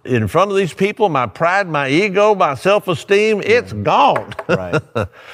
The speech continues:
Speaker 1: It was, it, I, I love that, ex-, uh, and I'm glad my sons were there to experience,
Speaker 2: Yeah, absolutely.
Speaker 1: too. But
Speaker 2: Yeah.
Speaker 1: that, now I'm around people, I've been around people now for the,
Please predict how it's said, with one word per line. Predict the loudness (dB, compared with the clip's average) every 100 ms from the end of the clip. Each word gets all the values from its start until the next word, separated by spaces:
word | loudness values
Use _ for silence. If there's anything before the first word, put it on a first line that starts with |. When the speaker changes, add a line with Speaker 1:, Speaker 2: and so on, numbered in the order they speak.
| -10 2
Speaker 1:
It | 2 4
was, | 0 -2
it, | 0 0 2
I, | 0 0 -4
I | -2 0
love | 4 2 4
that, | 2 2
ex-, | -2 -8 -8
uh, | -2 -2 -2 -4
and | -2
I'm | 0 0
glad | 0 0
my | -2
sons | -2 0 0
were | 0 2
there | 2 2
to | 0
experience, | -2 -2 0 2 2 0
Speaker 2:
Yeah, | -4
absolutely. | -2 0 2 0 -4 -6
Speaker 1:
too. | -10 _
But | -2 2
Speaker 2:
Yeah. |
Speaker 1:
that, | 2 0 _ _ _ -4
now | 0 0
I'm | 0
around | 0 0 0 -2
people, | -2 0 0
I've | 2
been | 2
around | 2 0 0
people | 0 0 0
now | 0 -2
for | -2
the, | -2